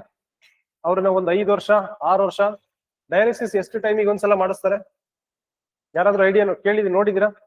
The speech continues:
ವಾರಕ್ಕೊಂದ್ಸಲ ಡಯಾಲಿಸಿಸ್ ಮಾಡಿಸ್ತಾರೆ. ಕೆಲವು ಕಡೆ ಹತ್ತು ಸಾವಿರ ಇರುತ್ತೆ,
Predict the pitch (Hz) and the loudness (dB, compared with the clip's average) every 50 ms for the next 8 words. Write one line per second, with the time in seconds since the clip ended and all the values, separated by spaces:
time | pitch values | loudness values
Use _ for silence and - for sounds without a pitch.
0 | _ _ _ _ _ _ _ _ _ _ _ _ _ _ _ _ _ _ - 135 | _ _ _ _ _ _ _ _ _ _ _ _ _ _ _ _ _ _ -6 -2
1 | 151 170 202 233 233 - 220 208 190 - 208 214 208 185 175 180 175 175 180 175 | 0 0 0 0 -2 -4 -6 -8 -6 -2 -2 0 0 0 0 -2 -2 -4 -6 -8
2 | 170 - 156 147 139 131 - _ 127 - _ _ _ _ _ _ _ _ _ _ | -12 -10 -10 -10 -10 -12 -14 _ -20 -20 _ _ _ _ _ _ _ _ _ _
3 | _ _ _ _ _ _ _ _ _ _ _ _ _ _ _ _ _ _ _ _ | _ _ _ _ _ _ _ _ _ _ _ _ _ _ _ _ _ _ _ _
4 | _ _ _ _ _ _ _ _ _ _ - 180 196 202 185 202 202 202 196 170 | _ _ _ _ _ _ _ _ _ _ 0 0 0 0 0 2 2 2 2 2
5 | 175 170 - - 208 196 196 196 185 175 165 165 - 170 | -2 -4 0 2 4 4 6 4 4 2 0 0 -2 -2